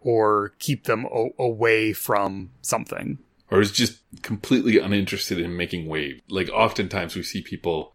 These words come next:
Speaker 2: stuck in a situation where the institutional power just doesn't care about them. So why would,
Speaker 1: Mm-hmm.
Speaker 2: why would it bother changing to let them out?
Speaker 1: Right. And this is, I think you mentioned it in our first half,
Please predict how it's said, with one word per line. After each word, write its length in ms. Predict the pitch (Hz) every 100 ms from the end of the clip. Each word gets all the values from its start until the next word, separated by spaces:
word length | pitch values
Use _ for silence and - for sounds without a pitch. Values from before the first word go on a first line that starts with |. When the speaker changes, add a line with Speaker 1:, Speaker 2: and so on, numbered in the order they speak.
| -
Speaker 2:
stuck 400 | - - 92 -
in 80 |
a 80 | 87
situation 1000 | - 90 - 87 82 - 85 80 78 78 -
where 640 | 80 82 76 73 73 71 - -
the 160 | 98
institutional 560 | 104 - 98 98 - 87
power 320 | - 95 85
just 200 | 78 -
doesn't 260 | 120 90 80
care 240 | - 113
about 300 | 95 78 78
them. 320 | 82 76 73 _
So 200 | - 90
why 260 | 80 95 92
would, 260 | 87 85
Speaker 1:
Mm-hmm. 240 | 80 131 110
Speaker 2:
why 160 | 95
would 180 | 98 90
it 100 | 82
bother 320 | 90 87 87
changing 680 | 78 - 90 82 78 76 76
to 160 | - 87
let 240 | 80 78
them 240 | 85 80 78
out? 380 | 69 - - -
Speaker 1:
Right. 400 | 127 120 110 120 _ -
And 220 | 143 147
this 160 | 196
is, 280 | 202 165 131
I 100 | 139
think 240 | 131 214 156
you 60 |
mentioned 340 | 135 131 127 120
it 160 | 113
in 100 | 110
our 120 | 104
first 260 | - 180 -
half, 200 | 113 104